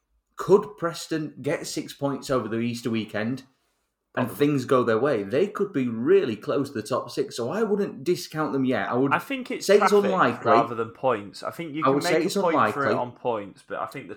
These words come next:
Speaker 1: Yeah.
Speaker 2: traffic in front of them, there's too much.
Speaker 1: Yeah, as I say, I think it's unlikely, but they're certainly giving themselves a sniff of a chance, shall we say. That was probably the best way to put it.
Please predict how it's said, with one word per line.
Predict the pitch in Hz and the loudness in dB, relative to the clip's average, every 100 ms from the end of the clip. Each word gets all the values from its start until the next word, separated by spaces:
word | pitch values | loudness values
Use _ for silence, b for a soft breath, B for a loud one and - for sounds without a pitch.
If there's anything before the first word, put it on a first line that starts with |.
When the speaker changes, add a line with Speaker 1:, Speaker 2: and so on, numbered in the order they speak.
| - | 0
Speaker 1:
Yeah. | 151 110 | 2 2
Speaker 2:
traffic | 120 | -4
in | 110 | -12
front | - 120 92 | -4 -4 -4
of | 95 | -12
them, | 101 | -12
there's | 101 - | -12 -10
too | 104 | -10
much. | 98 85 - - _ _ _ _ - | -10 -14 -20 -20 _ _ _ _ -6
Speaker 1:
Yeah, | 147 - - | -4 -4 -4
as | 160 | -2
I | 147 | -2
say, | 139 110 | 0 0
I | |
think | 101 175 - | 0 -4 -6
it's | 156 | -4
unlikely, | 165 151 151 135 - 98 104 - | -4 0 0 0 -2 -4 -4 0
but | 113 113 - - _ _ _ - | 2 2 0 -16 _ _ _ -8
they're | 123 | -6
certainly | 123 - 170 160 156 147 147 135 - _ _ - 135 | -2 0 0 0 2 4 4 2 -4 _ _ -12 0
giving | 160 139 | 2 4
themselves | 135 127 151 131 117 135 - | 2 0 0 0 0 -4 -6
a | 117 | -4
sniff | - 139 139 117 | -4 0 0 0
of | 110 | -2
a | |
chance, | 113 120 98 95 | -2 -2 -4 -4
shall | - 92 | -4 -4
we | 90 | -4
say. | - 92 | -4 0
That | 117 | 0
was | 151 | 0
probably | 143 117 | 0 0
the | |
best | 123 113 | -2 -2
way | 117 | 0
to | 104 | 0
put | 101 113 | 0 -2
it. | 92 - | -4 -6